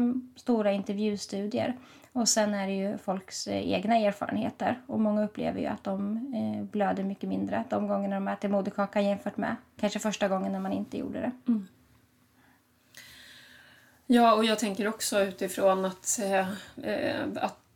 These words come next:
Speaker 2: du blödde så kort tid.
Speaker 1: Mm.
Speaker 2: Ehm, och inte de här veckorna som man pratar om. Ehm, som du nämner, att man tar det för lugn-, eller tar det väldigt lugnt och att man
Speaker 1: Mm.
Speaker 2: gör för mycket och att man blöder,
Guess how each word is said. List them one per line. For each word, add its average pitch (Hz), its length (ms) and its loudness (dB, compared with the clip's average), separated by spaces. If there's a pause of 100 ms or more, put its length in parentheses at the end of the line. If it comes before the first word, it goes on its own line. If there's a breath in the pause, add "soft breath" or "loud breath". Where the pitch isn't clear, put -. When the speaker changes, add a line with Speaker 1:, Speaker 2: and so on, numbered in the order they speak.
(140)
Speaker 2:
du 220 180 0
blödde 196 360 4
så - 100 2
kort - 260 -8
tid. 247 640 2
Speaker 1:
Mm. 190 360 8 (180)
Speaker 2:
Ehm, 185 840 -8 (340)
och 202 160 2
inte 196 240 -2
de 208 160 -4
här 208 340 -4 (120)
veckorna 233 500 -2
som 226 120 -6
man 196 140 2
pratar 220 420 -4
om. - 320 -4 (760 loud breath)
Ehm, 214 640 -2 (320)
som 226 320 -2
du 208 100 2
nämner, 196 460 4
att 190 140 2
man 214 120 -2
tar 220 320 4
det 196 80 0
för 208 140 -6
lugn-, 220 380 2
eller 208 260 2
tar 208 220 -2
det 202 60 0
väldigt 202 320 0
lugnt - 280 0
och 247 60 10
att 233 60 12
man 226 120 10
Speaker 1:
Mm. 208 160 4
Speaker 2:
gör 220 140 4
för 208 120 -4
mycket - 520 2
och - 80 0
att - 120 -6
man 226 140 -8
blöder, - 460 -2